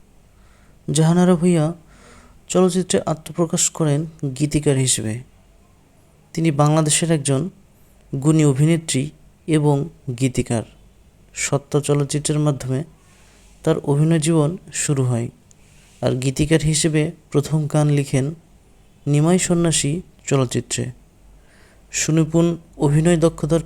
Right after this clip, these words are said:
কারণে তাকে আর পেছনে ফিরে তাকাতে হয়নি। এরপর একে একে তিন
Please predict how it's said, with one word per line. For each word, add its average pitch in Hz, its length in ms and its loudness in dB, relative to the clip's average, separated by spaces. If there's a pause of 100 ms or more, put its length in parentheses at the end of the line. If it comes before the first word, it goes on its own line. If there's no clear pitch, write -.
কারণে 160 300 2 (760)
তাকে 147 220 2 (100)
আর 143 60 4 (160)
পেছনে 160 420 2
ফিরে 151 160 2
তাকাতে 131 380 0
হয়নি। 127 360 -2 (1040)
এরপর 160 340 6 (260)
একে 160 220 2
একে 156 220 0 (560)
তিন 196 140 4